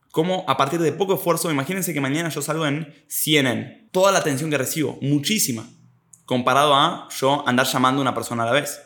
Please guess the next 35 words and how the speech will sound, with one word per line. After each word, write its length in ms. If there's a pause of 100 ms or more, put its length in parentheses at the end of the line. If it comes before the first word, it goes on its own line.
(100)
¿Qué 80
acción 260
tiene 160
más 460 (440)
apalancamiento? 760
¿Qué 180
acción 300
tiene 160
mayor 520 (200)
divergencia 880
entre 280
el 100
input 440
y 120
el 80
output? 440 (160)
¿Llamar 300
a 20
una 140
persona 240
a 60
la 60
vez 60
para 140
que 80
me 100
conozcan 720
o 120
salir 260
en 80
televisión 320
para 160
que 80
me 80
vean, 400